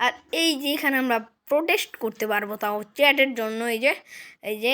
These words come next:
এখানে বলতেছে কত লোকজন bring back chat, আর এরা মনে হয় চ্যাটগুলো ফ-, বন্ধ করছে, এই আইডিটা ওরাই দিছে, আইডিয়া। এই যে দেখলাই তো, আমিও এখন করবো। এই দেখো কতজন,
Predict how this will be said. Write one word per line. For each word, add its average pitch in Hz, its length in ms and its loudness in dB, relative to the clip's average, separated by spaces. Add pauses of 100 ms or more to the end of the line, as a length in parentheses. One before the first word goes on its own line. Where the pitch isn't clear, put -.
এখানে 226 280 -2 (140)
বলতেছে 214 360 -2 (100)
কত 226 140 -12 (120)
লোকজন 226 260 -2 (100)
bring 233 220 -2 (100)
back 233 140 2 (100)
chat, 220 260 -2 (180)
আর 240 140 2
এরা 285 120 8 (100)
মনে 294 220 -4
হয় 262 200 0 (420)
চ্যাটগুলো 262 380 -2 (100)
ফ-, - 140 -12 (360)
বন্ধ 262 160 0 (120)
করছে, 247 240 0 (100)
এই 226 80 -2 (280)
আইডিটা 226 360 -2
ওরাই 226 260 0
দিছে, 247 200 -8 (180)
আইডিয়া। 220 340 -4 (640)
এই 240 100 -6
যে 285 80 8 (180)
দেখলাই 269 460 0
তো, 233 60 2 (160)
আমিও 262 280 4
এখন 415 220 2
করবো। 220 180 0
এই 233 60 0
দেখো 220 140 -4 (200)
কতজন, 311 680 2